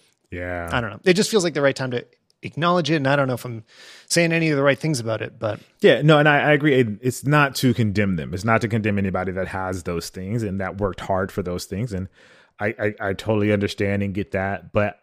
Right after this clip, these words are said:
Speaker 1: uh, there are times when we need to take a broader look outside of ourselves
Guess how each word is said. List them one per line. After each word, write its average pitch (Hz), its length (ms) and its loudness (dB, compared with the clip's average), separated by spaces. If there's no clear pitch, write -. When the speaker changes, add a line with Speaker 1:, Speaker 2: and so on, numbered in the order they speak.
Speaker 1:
uh, 117 80 -10
there 107 300 2
are 110 280 4
times 101 720 -4
when 95 680 -2
we 98 160 -2
need 98 320 -6
to 87 160 -8
take 104 180 -2
a 92 60 -8
broader 101 580 0
look 95 280 -4
outside 92 580 -4
of 87 100 -8
ourselves 101 720 -4